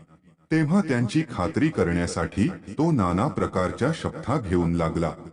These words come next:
त्यावेळी त्या लोकातील एक माणूस त्याला म्हणाला, "अहो, अशा शपथा कशाला घेता? हातच्या कंकणाला आरसा कशाला? यावेळी तुम्ही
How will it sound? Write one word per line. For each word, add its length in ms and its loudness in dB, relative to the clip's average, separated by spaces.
त्यावेळी 420 2
त्या 200 0
लोकातील 600 0
एक 220 -2
माणूस 460 -2
त्याला 280 -2
म्हणाला, 460 -4
"अहो, 200 -6
अशा 340 -4
शपथा 400 -4
कशाला 520 -2
घेता? 360 -4
हातच्या 380 0
कंकणाला 680 2
आरसा 360 0
कशाला? 480 -2
यावेळी 540 2
तुम्ही 400 2